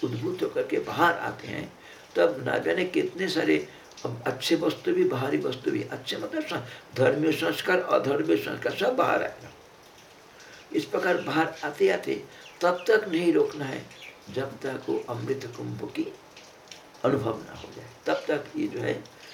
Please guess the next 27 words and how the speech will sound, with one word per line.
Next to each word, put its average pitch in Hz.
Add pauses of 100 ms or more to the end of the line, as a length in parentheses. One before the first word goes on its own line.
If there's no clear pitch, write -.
(220)
आपका -
मंथन 123
चलाना -
है। - (420)
ये 131
देवासुर 127
संगम 117
की - (360)
ये 131
जो 131
है 147
तात्पर्यगत 156
अर्थ -
है। - (760)
बाहरी 147
अर्थ 170
तो -
सामान्य 135
देखने 123
वाला 104
जो 104
देखते 120
हैं, 120
परंतु 127
इसका 123 (540)
इंटेंडेड 160
मीनिंग, 127